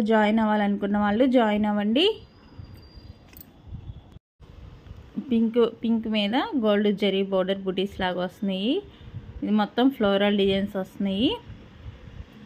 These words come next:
ఒక్కొక్క దానికి బ్లౌజ్ అనేది రన్నింగ్ రావచ్చు.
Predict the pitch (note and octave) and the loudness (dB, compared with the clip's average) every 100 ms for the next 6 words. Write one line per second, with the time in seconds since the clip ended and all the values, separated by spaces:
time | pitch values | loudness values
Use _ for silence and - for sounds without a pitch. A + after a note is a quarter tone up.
0 | - - - - D4+ B3 A#3+ B3 A#3+ B3 | -20 -20 -16 -8 2 2 4 4 4 4
1 | C4 D4+ C4+ - - G#3 G3+ G#3 A3+ A3 | 2 2 0 -2 -4 0 4 4 4 4
2 | A3 G#3+ B3 C4 - - F#3+ F#3 G#3 G#3+ | 2 2 0 -2 -4 -4 0 2 2 2
3 | G#3 F#3+ F#3+ - - | 2 2 0 -2 0